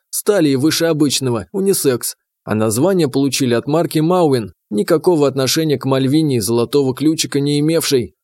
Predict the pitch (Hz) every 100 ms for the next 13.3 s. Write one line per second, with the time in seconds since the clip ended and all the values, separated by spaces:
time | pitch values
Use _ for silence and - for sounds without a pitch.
0 | _ - 104 165 160 170 185 147 151 147
1 | 139 127 143 - 160 160 - - 160 196
2 | 202 151 127 151 135 190 165 120 139 175
3 | - 127 160 147 202 156 120 104 123 151
4 | 147 143 139 147 160 - 120 113 - 151
5 | 131 175 180 143 143 131 120 - 202 139
6 | 139 139 135 123 - _ _ _ - 107
7 | 202 185 151 139 139 202 156 139 165 180
8 | 139 123 117 151 139 127 123 123 143 156
9 | 135 - _ 180 202 - 165 139 131 131
10 | 123 131 123 135 - _ _ - 131 -
11 | 170 170 151 143 156 165 127 98 - -
12 | - 110 107 139 156 151 156 165 165 135
13 | - 113